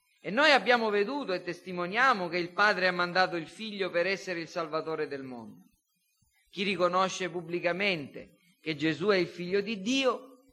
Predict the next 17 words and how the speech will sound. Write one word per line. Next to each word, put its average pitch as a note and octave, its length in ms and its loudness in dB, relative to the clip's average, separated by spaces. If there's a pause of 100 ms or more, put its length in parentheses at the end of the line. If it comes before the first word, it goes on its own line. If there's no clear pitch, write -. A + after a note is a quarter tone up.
(180)
Dio B3 640 4
rimane G3 460 4
in A3+ 160 -2
Lui A#3+ 340 -2
ed G#3 140 6
Egli G#3+ 320 2
in G3+ 200 -2
Dio. D3+ 440 -6 (800)
Noi A3 260 4
abbiamo F#3+ 400 4
conosciuto G#3 640 -2
l'amore F3+ 540 6
che D#3 180 -2
Dio F3 220 4
ha E3 100 4
per D#3 200 -2
noi C3 400 -4